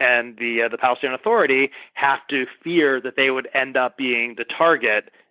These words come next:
rather than the beneficiary of a popular uprising. And the second problem is that even if, uh, they are not targeted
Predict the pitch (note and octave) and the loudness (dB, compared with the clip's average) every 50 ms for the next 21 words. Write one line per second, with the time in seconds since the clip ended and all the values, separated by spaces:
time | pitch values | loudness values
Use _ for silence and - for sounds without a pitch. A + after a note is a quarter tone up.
0 | _ _ B2+ B2+ C3 B2 B2+ C3+ C#3 C3 A2+ C3+ B2+ B2 A#2+ - - D#3 - - | _ _ 2 2 2 2 -2 -10 -10 -6 -2 -2 -2 -2 -2 -2 -2 -2 -2 -2
1 | C3+ A#2+ G#2+ G#2+ G#2+ G#2 G#2 G#2 G#2+ G#2 - A#2+ A#2+ A#2 A#2 - - B2 A#2 - | -4 -2 -4 -2 -2 -2 -2 -2 -4 -4 -2 -4 -4 -4 -4 -2 -2 -2 -2 -2
2 | B2+ A#2 A2+ A#2+ B2 B2+ - A#2+ A2 G#2+ G#2+ G#2+ - G#2+ G2+ G2 _ _ - - | -6 -6 -2 0 0 0 0 -2 0 0 0 0 -2 -10 -12 -14 _ _ -20 -20
3 | - - - - _ C3 C#3 C#3+ - A3 A#3+ G#3 B3+ A3+ - - C#3 B2+ B2 B2 | -18 -18 -20 -10 _ -6 -6 -2 0 2 2 2 2 -2 0 2 2 2 2 2
4 | C3 C3 B2 C3 C3 _ - D3 C3+ C3 B2+ B2+ A2 _ B2 A#2+ A#2+ A#2+ A#2+ B2 | 0 -2 -2 -4 -8 _ 0 2 4 4 2 0 0 _ 0 0 2 2 2 0
5 | - - - - _ _ _ - F#3+ F#3+ G3+ F3 F3 D#3+ D3 C#3+ D3 C#3+ - - | -2 -6 -20 -20 _ _ _ -4 0 0 2 2 2 0 2 2 2 0 -2 -8
6 | - _ _ _ E3 - - - C3+ C3+ C3 C3 C3 B2+ A#2+ D#3 E3 E3+ D#3+ E3 | -20 _ _ _ -18 -10 -2 0 2 2 2 0 -2 -2 0 2 4 4 4 4
7 | D#3 C3 C3+ C3+ C3 C3+ C3 C#3 - - - - - A#3 C4 C4+ F#3+ C3 A#2+ A#2 | 2 0 -2 -6 -4 -2 -2 -2 -4 -6 -12 -10 -8 -6 -6 -6 -6 -6 -6 -4
8 | A2+ A2+ A#2+ - | -4 -4 -6 -8